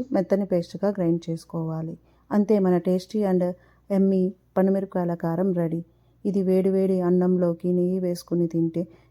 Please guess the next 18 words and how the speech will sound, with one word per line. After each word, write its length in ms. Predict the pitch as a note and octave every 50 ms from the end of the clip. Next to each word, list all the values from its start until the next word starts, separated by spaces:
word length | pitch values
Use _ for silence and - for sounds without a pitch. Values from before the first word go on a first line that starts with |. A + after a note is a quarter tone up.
| _ -
చాలా 280 | - G3 F#3 F#3 F#3 G3 G3
యమ్మీగా 400 | F#3 F3+ F3+ F#3 F#3 F3+ F#3 F#3+ F#3
ఉంటుంది. 420 | F3 E3+ E3 E3 E3+ E3 E3 E3+ E3+ - - -
దీనిని 340 | F3+ F#3+ F#3+ F#3+ F#3+ F#3+ F#3 F#3
మీరు 160 | F#3 F#3 G3
కూడా 180 | F#3+ G3 G3 G3
ట్రై 220 | G3 - F#3+ F3+
చేసి 320 | F3+ - F#3 F3+ F3 F3 F#3
ఒకసారి 440 | F3 E3+ - - - F3 E3+ G3+ B3 C4+ _ -
టేస్ట్ 260 | G#3 F#3+ G3 G3 -
ఎలా 200 | F#3+ F3+ F3+ F3+ F3+
ఉందో 260 | F3+ F3 E3+ F3 F#3
నాకు 260 | F3+ F3 E3+ F3 G#3+ A3
కామెంట్లో 520 | - G3 F#3 F3+ F#3 F3+ F3 F#3 G3 G#3
తెలియజేయండి. 840 | G3+ F#3+ E3+ E3 E3+ E3 E3 E3 D#3+ D#3+ D#3+ E3 E3 D#3+ D#3+ E3 E3+ _ _ _ _ _ _ _ _ _ _ _ _ _ _ _ _ _ _ _ _ _ _ _ _ _ _ _ _ _ _ _ _ - _ _ _ _ _ _ _ _ _ - -
మరిన్ని 360 | G#3 G#3 G#3 A#3 A#3+ B3+ B3+
ఇలాంటి 300 | A#3+ A3 A3 G#3+ G#3+ G#3+
వీడియోస్ 360 | G#3 G3+ G3+ F#3+ G3+ G#3 G#3